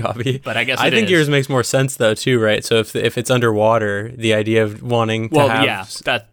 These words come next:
Speaker 2: that's why it's kinda like having goggles, right? Yeah. But anyway, I, it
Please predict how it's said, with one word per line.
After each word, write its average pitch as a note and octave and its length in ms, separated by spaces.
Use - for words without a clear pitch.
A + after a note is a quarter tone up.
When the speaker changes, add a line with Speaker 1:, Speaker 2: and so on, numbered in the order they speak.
Speaker 2:
that's C3 260
why B2+ 200
it's A2+ 120
kinda D3 200
like C3 160
having A2 200
goggles, G#2+ 460
right? A2 180
Yeah. G#2 200
But D#3+ 100
anyway, C3+ 480
I, C3+ 220
it C3 80